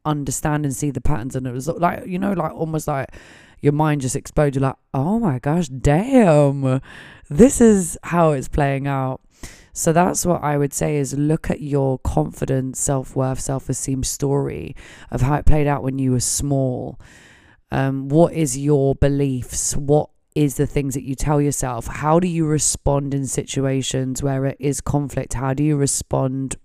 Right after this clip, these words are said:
in situations where you are required to stand up for yourself or required to be confident? How do you go for your dreams? How do you get through uncomfortable situations? How do you show up for yourself? How do you self-care? All this is gonna give you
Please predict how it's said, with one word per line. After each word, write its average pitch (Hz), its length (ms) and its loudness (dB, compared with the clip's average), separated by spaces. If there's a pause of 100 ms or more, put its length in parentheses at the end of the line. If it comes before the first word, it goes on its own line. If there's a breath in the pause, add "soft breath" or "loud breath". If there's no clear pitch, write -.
in 135 340 -2 (640 loud breath)
situations 139 800 0
where 139 140 0
you 135 160 0
are 135 40 2
required 143 540 2
to - 60 -6
stand 135 260 -4
up - 100 -8
for 135 120 -4
yourself 131 320 -2
or 131 80 0 (120)
required 143 500 0
to - 80 -12
be 135 100 -2
confident? 135 400 -2
How 160 340 -2
do 180 80 2
you 170 80 0
go 147 220 2
for - 120 -10
your 131 120 0
dreams? 135 560 -2
How 147 280 2
do 170 60 4
you 147 420 2 (800 soft breath)
get 147 220 -2
through 151 300 2
uncomfortable 135 560 -2
situations? 135 760 -2
How 147 240 4
do 156 80 0
you 147 140 -2
show 135 320 -2
up - 160 -2
for - 120 -6
yourself? 131 500 -2
How 139 160 0
do 151 80 0
you 151 120 -2
self-care? 135 760 -2
All 175 240 8
this 170 220 -2
is 143 120 -4
gonna 143 220 -2
give 143 300 -4
you 135 300 0